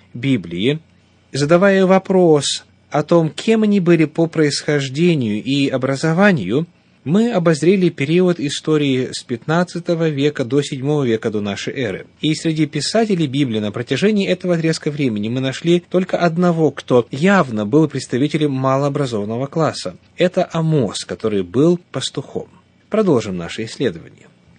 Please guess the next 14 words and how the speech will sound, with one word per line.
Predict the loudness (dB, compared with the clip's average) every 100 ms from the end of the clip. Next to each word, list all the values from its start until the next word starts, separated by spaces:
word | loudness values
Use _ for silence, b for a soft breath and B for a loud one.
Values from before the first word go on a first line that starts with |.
| -2
Наум. | 2 4 4 2 -4 -16 _ b b b _ -14
Шестьсот | -8 -6 -2 -2
тридцатый — | 0 -4 0 -2 0 0 -2 -4
шестьсот | -8 -4 -2 -2
десятый | -4 0 0 0
годы | 0 -2 -2
до | -4 -4
нашей | -6 -8 -8
эры. | -8 -10 -16 _ 2
О | 4 4
Науме, | 4 4 4 2 0
как | 2 2 2 -2
о | -4
человеке, | -2 -2 0 -2 0 0 2 0